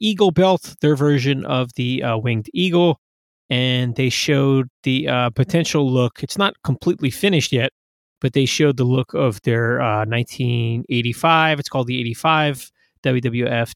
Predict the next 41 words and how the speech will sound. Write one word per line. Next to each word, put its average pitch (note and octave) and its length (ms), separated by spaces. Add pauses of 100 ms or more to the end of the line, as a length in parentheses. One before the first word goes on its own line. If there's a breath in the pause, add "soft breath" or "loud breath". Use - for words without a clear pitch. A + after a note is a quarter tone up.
(120)
Heavyweight A#2 400
Championship. B2+ 640 (320)
I F3+ 60
think C#4 160
it E4 60
looks C4 200
pretty F#3 380
good. A3 340 (260)
I'm G3 140
not C4+ 140
a F#3 80
hundred F3+ 320
percent F3+ 500
on G3 240
it. G3 140
I D3 120
think D3 160
their B2 160
other C3 200
titles B2 360
look B2 200
better, F3 400 (440)
but D#3+ 180
to - 120
come E3 180
up E3 160
with F3 120
an D3+ 120
eighty-five D#3 580
title D#3 360
to - 260
add E3+ 260
to F#3 100
your E3 120
Hasbros, D#3+ 840
I - 20 (140)
think A3+ 120
it's - 120
a E3+ 60
good D#3+ 120
idea. B2 320